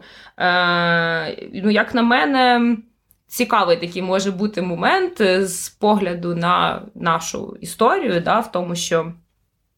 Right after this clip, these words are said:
е, у нас так виходить, що, е, дівчатка навпаки виряжаються, а хлопчики, е, залишаються в тіні. Ну, тобто така інша крайність, в інший бік іде.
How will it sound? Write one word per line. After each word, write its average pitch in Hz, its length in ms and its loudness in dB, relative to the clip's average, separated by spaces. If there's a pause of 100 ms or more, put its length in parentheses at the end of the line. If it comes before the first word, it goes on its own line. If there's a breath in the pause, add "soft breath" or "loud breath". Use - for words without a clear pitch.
(280)
е, 175 40 -2
у 175 240 -4
нас 196 200 0
так - 200 -12
виходить, 226 480 -2
що, 196 400 0 (320 loud breath)
е, 175 400 2
дівчатка 208 540 2
навпаки 175 380 -6
виряжаються, 262 800 0
а 170 40 -4
хлопчики, 208 960 2 (260 loud breath)
е, 180 60 0
залишаються 185 680 2
в 175 40 -6
тіні. 180 340 0
Ну, 170 100 -6
тобто 196 220 -4
така 175 420 -2 (220)
інша 202 360 2
крайність, 170 520 -4
в - 20 2
інший 185 320 -2
бік 160 240 -14
іде. 151 220 -10